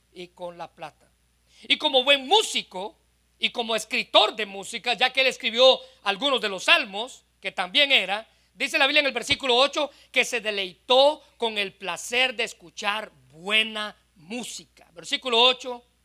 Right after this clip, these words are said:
"Me hice de cantores y cantoras". Este hombre sabía cómo pasarla bien, cómo divertirse,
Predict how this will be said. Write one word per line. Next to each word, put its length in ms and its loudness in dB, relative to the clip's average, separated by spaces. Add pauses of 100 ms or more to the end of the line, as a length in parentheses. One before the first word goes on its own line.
(640)
"Me 540 0
hice 580 0
de 280 -6
cantores 1040 -2 (320)
y 360 -12 (340)
cantoras". 800 -10 (260)
Este 220 -2
hombre 260 2
sabía 440 -2
cómo 340 -8
pasarla 480 -6
bien, 200 -20 (600)
cómo 240 0
divertirse, 680 0